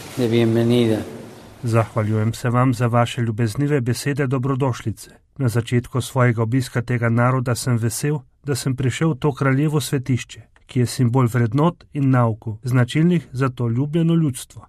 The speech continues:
Speaker 2: Tajci so se odžejali ob veri budizma in so s tem preželi svoj način čaščenja življenja in svojih ostarelih,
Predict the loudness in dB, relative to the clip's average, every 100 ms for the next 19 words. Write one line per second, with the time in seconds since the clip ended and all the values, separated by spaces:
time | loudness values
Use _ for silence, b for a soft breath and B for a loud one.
0 | _ _ 0 0 0 -4 -2 -2 0 0
1 | 2 4 4 4 2 0 -2 2 2 2
2 | 2 2 4 2 0 -6 -8 -2 0 2
3 | 0 -2 0 2 2 0 0 2 4 2
4 | 2 2 4 4 2 0 2 -2 0 2
5 | 4 4 4 4 6 4 2 0 -4 0
6 | 0 0 0 0 0 -4 0 2 4 2
7 | -2 -10